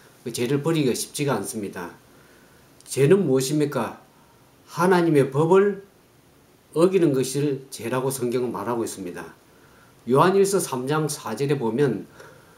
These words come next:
"죄를 짓는 자마다 불법을 행하나니 죄는 불법이라." 그렇게 했습니다.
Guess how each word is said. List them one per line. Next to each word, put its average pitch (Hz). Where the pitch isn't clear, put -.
"죄를 151
짓는 165
자마다 147
불법을 180
행하나니 120
죄는 143
불법이라." 185
그렇게 113
했습니다. 87